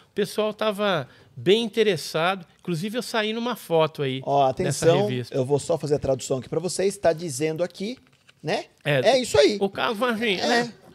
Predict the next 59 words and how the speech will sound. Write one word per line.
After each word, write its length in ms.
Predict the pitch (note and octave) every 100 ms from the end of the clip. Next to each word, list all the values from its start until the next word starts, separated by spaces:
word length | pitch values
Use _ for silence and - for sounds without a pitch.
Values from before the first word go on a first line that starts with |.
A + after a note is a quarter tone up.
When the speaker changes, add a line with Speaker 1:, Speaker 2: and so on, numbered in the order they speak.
| _
Speaker 1:
Aqui, 300 | F3 F3 G#3+
ó, 60 | E3
é, 320 | - F3+ F#3+
é 20 |
terrível. 540 | - - F#3+ G#3+ C#3+ C#3
Eu 60 |
Speaker 2:
Hoje 100 | B3+ C4
Speaker 1:
também 220 | G#3 G3+
Speaker 2:
não, 40 | -
Speaker 1:
não 80 | A#3
Speaker 2:
Hashi, 100 | F#3+
Speaker 1:
entendo. 140 | D#3+
Speaker 2:
é, 100 | F#3+
eu 60 | A3
também 160 | A3 G#3+
não 60 |
Speaker 1:
Aqui, 140 | F#3 -
Speaker 2:
entendo. 120 | D3+
Speaker 1:
ó, 120 | A#2+ -
aqui 340 | D#3 - A3
Speaker 2:
Aqui. 220 | A3 -
Speaker 1:
é, 240 | D3+ E3+ D#3+
é, 60 |
cê, 260 | - A3+ G#3+ -
cê 200 | - A#3
sabe, 360 | - A#3 D3+
né? 200 | D#3+ F#3+ G3 - - -
Revista, 1000 | A#2+ F3 D#3+ C3+ A#3+ A#3+ - A3 F#3+ D3+ -
é, 180 | D3+ D3
japonesa, 500 | D#3+ D3+ D#3 G3 -
você 120 | F#3
lê 160 | F3+
de 120 | E3+ F#3
trás 360 | - E3 F3+
pra 160 | - A3+
frente. 340 | A3+ F3 B2+
Speaker 2:
Ah, 80 | E4 F#3
é? 260 | C#4+ C4+ -
Speaker 1:
Cê 100 | -
não 80 | A3+
sabia? 300 | E3 D3+ D#4
Speaker 2:
Não. 320 | F#3 A#3 G#4 - _ _
Speaker 1:
Então, 320 | G3+ A3 F3 D#3
aqui 240 | D3 D3 A3
é 40 |
a 80 | G#3+
capa. 440 | - C#3+ D3 C4 D#4+
Speaker 2:
Ah, 80 | A#3
aqui 160 | G#3
é 40 | A#3+
a 40 |
capa. 240 | G#3+ D#3 -
Speaker 1:
É, 180 | D#3 C#3
aqui 520 | D3+ C#3+ F3 G3 G#3 -
já 240 | C3+ D#3+
é 100 | D#3
o, 120 | D#3+ D#3
o 180 | D3+ D3
índice. 600 | D3+ D#3+ E3 A3+ - F4+